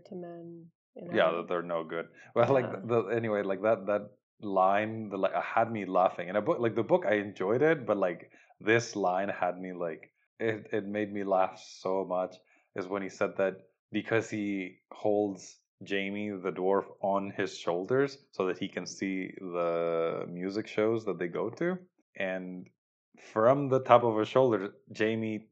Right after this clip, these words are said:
Speaker 2: talks with girls and he wants to, like, you know, just mingle and whatnot. And, like, at some point he wants to kiss a girl. <laughs> And Frank says, "The thought of this woman's tits on my face almost made me puke." <laughs>
Speaker 1: Mm-hmm.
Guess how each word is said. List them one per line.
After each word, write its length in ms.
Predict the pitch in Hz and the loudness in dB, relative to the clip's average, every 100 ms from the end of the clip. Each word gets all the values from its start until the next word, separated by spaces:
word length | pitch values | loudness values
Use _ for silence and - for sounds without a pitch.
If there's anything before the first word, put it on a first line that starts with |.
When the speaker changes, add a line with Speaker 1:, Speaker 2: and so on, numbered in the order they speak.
| _ | _
Speaker 2:
talks 400 | - 110 101 - | 4 4 4 -2
with 340 | 98 104 98 92 _ _ - | -2 0 0 -4 _ _ 4
girls 340 | 117 175 107 101 | 10 12 12 6
and 80 | |
he 60 | 104 | 0
wants 240 | 104 107 | 2 2
to, 100 | - | 2
like, 280 | 101 98 95 | 4 2 2
you 60 | 98 | -2
know, 360 | 98 98 95 90 | 0 0 -2 -4
just 300 | 90 - - - _ | -6 -8 -16 -20 _
mingle 480 | 107 113 101 92 90 | -2 0 2 0 0
and 140 | 90 87 | -2 -4
whatnot. 400 | 87 85 87 98 | -4 -2 -4 -4
And, 120 | 95 | -4
like, 200 | 90 - - - | -6 -6 -16 -2
at 120 | 107 | 0
some 140 | - 123 | 2 0
point 200 | 131 117 | 0 -2
he 60 | |
wants 400 | 107 101 113 113 | 0 2 2 0
to 220 | - 107 - - _ - | -2 -2 -2 -10 _ 0
kiss 360 | - 180 180 117 | 4 4 2 -4
a 80 | |
girl. 480 | 101 90 78 78 - _ _ _ - | -2 0 0 -2 -8 _ _ _ -10
<laughs> 140 | - | 8
And 120 | 202 - - - - - - - - _ - | 8 8 -4 -18 -20 -20 -20 -20 -20 _ 2
Frank 380 | 117 120 123 | 4 4 -2
says, 460 | - 113 113 113 - - - - | 2 4 4 2 -6 -20 -20 -2
"The 140 | 104 | 0
thought 340 | 107 - 113 123 | 2 6 6 6
of 160 | 127 | 4
this 140 | 117 104 | 2 2
woman's 420 | 104 110 104 92 | 2 2 0 -4
tits 240 | - 110 117 | -2 0 0
on 100 | 107 | -2
my 120 | 92 | -2
face 280 | - 104 104 | -2 -2 0
almost 320 | 107 101 98 | 0 0 -2
made 220 | 98 101 98 | -4 -4 -4
me 140 | 90 | -6
puke." 380 | - 113 147 147 - | 2 4 6 2 -2
<laughs> 140 | - 254 | -6 -4
Speaker 1:
Mm-hmm. 440 | 262 262 262 | -2 0 -2